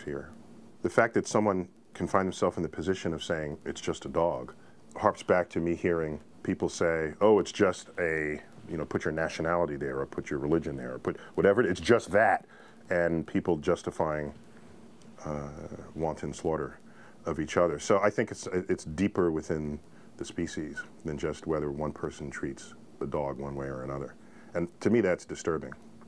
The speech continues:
One of the more fun segments that I had the privilege of participating in,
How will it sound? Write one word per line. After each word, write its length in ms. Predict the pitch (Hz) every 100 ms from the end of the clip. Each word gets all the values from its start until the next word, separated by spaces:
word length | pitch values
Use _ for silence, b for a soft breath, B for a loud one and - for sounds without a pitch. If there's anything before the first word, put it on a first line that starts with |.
| -
One 260 | - 104 120
of 60 |
the 60 | 113
more 120 | 107
fun 300 | - 120 104
segments 560 | 92 104 95 80 73 -
that 120 | 85
I 260 | 80 76 78 -
had 100 | 80
the 60 | 76
privilege 380 | - 80 78
of 140 | 78 71
participating 680 | - 92 - 73 78 73 71
in, 240 | 71